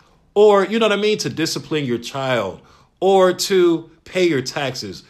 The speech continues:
Show me that, because these are the things that everyone has to do. If this country is so divided, uh, uh, divided, if everybody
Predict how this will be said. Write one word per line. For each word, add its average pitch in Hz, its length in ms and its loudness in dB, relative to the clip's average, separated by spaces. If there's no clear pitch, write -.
Show 285 260 2
me 269 140 -2
that, 240 220 0
because 151 340 -2
these 285 240 -6
are 269 80 -2
the - 80 -14
things 180 420 -4
that 143 320 -4
everyone 170 520 -2
has 98 340 -8
to - 120 -20
do. 76 340 -16
If 143 160 -2
this 226 160 -8
country 185 340 -4
is 147 100 -8
so 160 140 -4
divided, 147 600 -6
uh, 131 360 -4
uh, 131 60 -8
divided, 120 720 -6
if 117 160 -6
everybody 156 460 -6